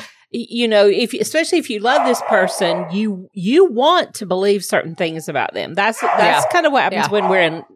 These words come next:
Speaker 1: when we're in a relationship or, you know, in a blood bond with these narcissists, that we want them to do the right thing and we want to believe that there's an explanation. And so we believe explanations that we normally wouldn't believe, right?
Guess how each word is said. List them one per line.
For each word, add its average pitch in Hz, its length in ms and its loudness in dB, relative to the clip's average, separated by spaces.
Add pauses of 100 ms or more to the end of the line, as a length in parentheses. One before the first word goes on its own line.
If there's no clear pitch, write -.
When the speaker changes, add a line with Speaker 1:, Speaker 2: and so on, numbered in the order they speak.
Speaker 1:
when 185 220 0
we're 170 240 2
in 156 120 -6
a 165 120 0
relationship 170 800 0
or, 156 180 2 (420)
you 180 140 -4
know, 151 200 0
in 147 120 -4
a 147 80 -2
blood 170 380 0
bond 156 320 0
with 156 160 -8
these 151 340 -6
narcissists, 180 720 -6
that 151 240 -2 (560)
we 254 240 2
want 214 380 0
them 254 160 0
to 254 140 2
do 254 120 0
the 240 120 -2
right 247 280 0
thing 262 320 -4
and 202 120 -2
we 180 120 0
want 175 300 -4
to 208 80 -6
believe 170 560 0
that 220 160 -4
there's 220 300 0
an 220 120 2
explanation. 233 960 0 (520)
And 214 180 0
so 190 300 2
we 185 300 4
believe 214 440 2
explanations 180 720 0
that 175 140 0
we 170 80 4
normally 165 400 2
wouldn't 151 280 -2
believe, 147 520 -2
right? 202 460 -2